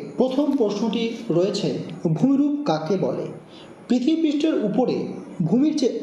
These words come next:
আকৃতি বা রূপ তাকে ভূমিরূপ বলে। দ্বিতীয় প্রশ্ন রয়েছে, ভূমিরূপ প্রক্রিয়া কাকে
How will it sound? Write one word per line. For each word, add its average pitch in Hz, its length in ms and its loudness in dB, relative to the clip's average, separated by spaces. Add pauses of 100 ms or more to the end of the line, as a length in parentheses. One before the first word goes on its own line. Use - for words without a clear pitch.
(120)
আকৃতি 247 400 0 (420)
বা 160 140 2 (420)
রূপ 240 200 2 (360)
তাকে 202 300 0 (480)
ভূমিরূপ 175 340 0 (360)
বলে। - 200 -4 (680)
দ্বিতীয় 247 320 2
প্রশ্ন 269 200 0 (120)
রয়েছে, 277 280 0 (500)
ভূমিরূপ 302 360 2 (140)
প্রক্রিয়া 247 400 2 (100)
কাকে 175 220 -2